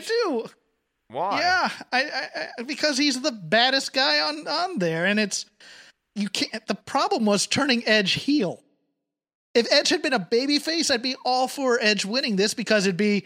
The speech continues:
Speaker 1: ten years. He, he had the story, ten years to the day he had to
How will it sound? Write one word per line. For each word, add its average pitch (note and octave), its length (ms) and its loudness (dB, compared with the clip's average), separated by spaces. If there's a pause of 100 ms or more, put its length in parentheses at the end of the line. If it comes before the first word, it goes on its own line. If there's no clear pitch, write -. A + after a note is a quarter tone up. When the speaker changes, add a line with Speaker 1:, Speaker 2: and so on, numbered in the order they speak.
(220)
Speaker 1:
ten A3+ 280 0
years. A#3 360 2
He, A#3+ 220 -6
he A#3 160 -6
had A3+ 320 0
the A3+ 80 -2
story, A3+ 420 0
ten A#3 240 -2
years A#3+ 260 -2
to A#3 80 -2
the G#3+ 100 0
day G#3+ 480 2 (560)
he G#3 140 0
had G#3+ 260 0
to G#3 320 0